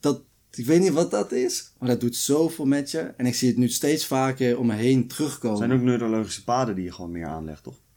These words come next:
Speaker 2: Die je steviger maakt.
Speaker 1: Die je steviger
Speaker 2: Gelukkig
Speaker 1: maakt.
Speaker 2: gevoel.
Speaker 1: Tuurlijk, omdat je daar meer over gaat nadenken,
Speaker 2: Ja,
Speaker 1: toch?
Speaker 2: ja.
Speaker 1: Dus als ik nu terugdenk over vorige week,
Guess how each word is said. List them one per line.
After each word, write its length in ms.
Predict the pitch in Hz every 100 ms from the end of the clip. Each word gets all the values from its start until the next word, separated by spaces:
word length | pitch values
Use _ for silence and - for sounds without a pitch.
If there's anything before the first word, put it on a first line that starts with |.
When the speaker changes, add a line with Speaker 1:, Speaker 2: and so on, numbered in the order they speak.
| _
Speaker 2:
Die 100 | 90
je 60 |
steviger 520 | - - 101 95 - 85
maakt. 280 | 80 76 _ _ -
Speaker 1:
Die 100 | 123
je 60 |
steviger 280 | 123 147 147
Speaker 2:
Gelukkig 240 | 135 131 117
Speaker 1:
maakt. 140 | 107
Speaker 2:
gevoel. 140 | 95 80
Speaker 1:
Tuurlijk, 300 | 208 139 127
omdat 220 | 135 139
je 60 |
daar 160 | 131 139
meer 320 | 139 139 135 -
over 200 | 135 131
gaat 120 | 110
nadenken, 560 | 131 147 135 117 107 110
Speaker 2:
Ja, 120 | 120
Speaker 1:
toch? 200 | 160 - -
Speaker 2:
ja. 220 | 107 92
Speaker 1:
Dus 340 | - 123 127 -
als 160 | 135
ik 280 | 131 120 - _ _ _
nu 300 | 147 160 -
terugdenk 500 | - 175 135 143 135
over 200 | 139 131
vorige 360 | 113 156 151 131
week, 440 | 147 127 135 -